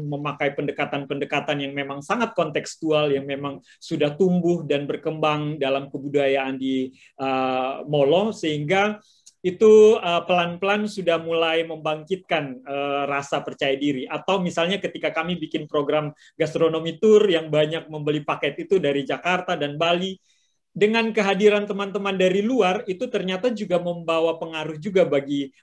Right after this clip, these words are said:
masyarakat yang ada di Molo, misalnya yang bergiat di Lakwat Kujawas. Mereka akhirnya sadar, "Oh, ternyata makanan kita diapresiasi ya dari teman-teman di, dari luar, tamu-tamu yang datang ke Lakwat, mereka makan dan mengapresiasi itu." Jadi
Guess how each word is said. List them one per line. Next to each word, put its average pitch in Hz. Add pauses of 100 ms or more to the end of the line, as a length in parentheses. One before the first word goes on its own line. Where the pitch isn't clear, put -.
masyarakat 156
yang 143
ada 151
di 147
Molo, 143
misalnya 127
yang 139
bergiat 127
di 127
Lakwat 120
Kujawas. 120 (240)
Mereka 208
akhirnya 214
sadar, 202
"Oh, 208
ternyata 175
makanan 151
kita 180
diapresiasi 143
ya 131
dari 131
teman-teman 127
di, 131
dari 127
luar, 131 (240)
tamu-tamu 139
yang 131
datang 127
ke 127
Lakwat, 139 (240)
mereka 139
makan 135
dan 131
mengapresiasi 131
itu." 127
Jadi 185